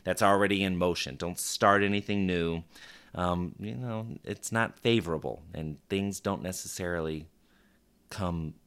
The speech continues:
out of it. But then at six forty-six P M, the moon enters Gemini. Now, that's great. The, the Gemini moon doesn't have any aspects. So now, you know, Taurus is more about doing the work and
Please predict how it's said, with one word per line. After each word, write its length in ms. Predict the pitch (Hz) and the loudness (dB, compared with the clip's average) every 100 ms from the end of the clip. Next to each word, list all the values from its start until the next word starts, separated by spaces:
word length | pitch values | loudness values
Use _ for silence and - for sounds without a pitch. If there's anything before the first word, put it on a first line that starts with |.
| _ _ - | _ _ -6
out 180 | 82 | -6
of 140 | 76 - | -6 -8
it. 120 | - _ _ _ _ _ _ _ _ _ - - | -12 _ _ _ _ _ _ _ _ _ -10 -6
But 120 | 92 | 4
then 160 | 143 143 | 6 6
at 140 | - | 4
six 220 | 156 143 | 2 2
forty-six 440 | 143 139 131 139 - | 4 4 2 -2 -2
P 240 | - 135 | 0 2
M, 120 | 131 | 2
the 80 | 123 | 2
moon 240 | 117 120 | 2 2
enters 320 | 113 110 98 78 | 0 0 -2 -2
Gemini. 640 | 95 117 113 95 73 62 - | 2 4 4 2 0 -4 0
Now, 360 | 104 110 87 - - - - - | 6 6 6 0 -18 -20 -20 4
that's 240 | 127 160 - | 8 8 8
great. 400 | 135 127 123 107 | 6 6 4 -2
The, 120 | 98 - | -6 -2
the 280 | 104 101 - | 0 0 -2
Gemini 380 | 90 131 127 123 | 2 4 6 4
moon 200 | 117 117 | 4 4
doesn't 260 | 113 110 | 2 2
have 180 | 113 101 | 2 2
any 140 | 101 - | 2 0
aspects. 580 | 92 95 - 117 135 | 0 0 2 2 2
So 100 | - | 0
now, 280 | 113 113 113 - | 2 2 0 -4
you 80 | 180 | 0
know, 180 | 120 | 0
Taurus 480 | 120 - 135 151 147 | 0 2 4 4 2
is 100 | 135 | 0
more 180 | 131 131 | 6 8
about 280 | 120 123 98 | 10 8 8
doing 240 | 113 110 | 4 4
the 80 | 101 | 2
work 440 | 85 101 143 156 | 4 6 6 4
and 260 | 101 95 | 0 0